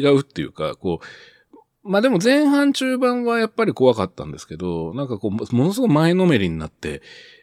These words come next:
えー、物語に入り込んでたなっていうのをすごくよく覚えていますね。ただこの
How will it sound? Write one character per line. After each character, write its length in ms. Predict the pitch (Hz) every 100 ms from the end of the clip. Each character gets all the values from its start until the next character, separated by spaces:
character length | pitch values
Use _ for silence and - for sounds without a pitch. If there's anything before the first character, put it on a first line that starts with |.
| -
え 760 | 80 78 80 76 76 76 73
ー、 20 |
物 220 | 82 92 95
語 200 | 92 85
に 80 | 76
入 180 | 104
り 60 | 98
込 160 | 98 95
ん 40 |
で 100 | 80
た 140 | 73 78
な 120 | 78
っ 40 |
て 120 | -
い 20 | 76
う 40 |
の 80 | 69
を 40 |
す 80 | 78
ご 140 | 85
く 100 | -
よ 80 | 80
く 140 | - 71
覚 200 | 76 76
え 20 |
て 120 | -
い 40 | -
ま 140 | 73
す 120 | -
ね。 140 | 71 71 - _ _ _ _ _ _ _ _ _ _ _ _ _ _ _ _ _ _ - - - - _ _ _ _ _ -
た 120 | 262
だ 80 | -
こ 120 | 240
の 180 | 233